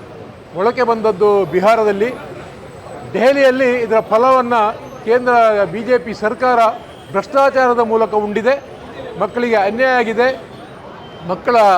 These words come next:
ಒಂದು ಜನ ಜೀವನದ ಮೇಲೆ ಚೆಲ್ಲಾಟವನ್ನು ಕೇಂದ್ರ ಸರ್ಕಾರ ಆಡ್ತಾ ಇದೆ. ಅನೇಕ ಕೋಟ್ಯಾಂತರ ಪೋಷಕರಿಗೆ ಇದರಿಂದ ಅನ್ಯಾಯ ಆಗ್ತಾ ಇದೆ. ಆದ್ದರಿಂದ ಇದರ ಬಗ್ಗೆ ಸೂಕ್ತ ತನಿಖೆ ಮಾತ್ರ ಅಲ್ಲ, ಇವತ್ತು ಕೇಂದ್ರ ಸರ್ಕಾರ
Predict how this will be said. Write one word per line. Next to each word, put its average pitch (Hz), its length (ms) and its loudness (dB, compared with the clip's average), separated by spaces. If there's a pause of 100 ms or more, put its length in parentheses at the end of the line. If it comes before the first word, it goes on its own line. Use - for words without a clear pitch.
(180)
ಒಂದು 214 220 -2
ಜನ 202 240 -2 (300)
ಜೀವನದ 247 360 0
ಮೇಲೆ 233 600 0
ಚೆಲ್ಲಾಟವನ್ನು 233 680 -2
ಕೇಂದ್ರ 214 220 -4
ಸರ್ಕಾರ 196 400 -2 (460)
ಆಡ್ತಾ 226 260 0
ಇದೆ. 226 340 0 (360)
ಅನೇಕ 247 380 0
ಕೋಟ್ಯಾಂತರ 226 640 -2
ಪೋಷಕರಿಗೆ 233 600 -4
ಇದರಿಂದ 220 220 -6
ಅನ್ಯಾಯ 202 380 -2
ಆಗ್ತಾ 233 280 -2
ಇದೆ. 233 440 -4 (140)
ಆದ್ದರಿಂದ 220 360 -2
ಇದರ 220 120 -2
ಬಗ್ಗೆ 208 220 -2
ಸೂಕ್ತ 240 300 -8
ತನಿಖೆ 226 400 -6
ಮಾತ್ರ 214 320 -4
ಅಲ್ಲ, 220 160 -2 (380)
ಇವತ್ತು 196 240 -4
ಕೇಂದ್ರ 208 300 -4
ಸರ್ಕಾರ 226 440 0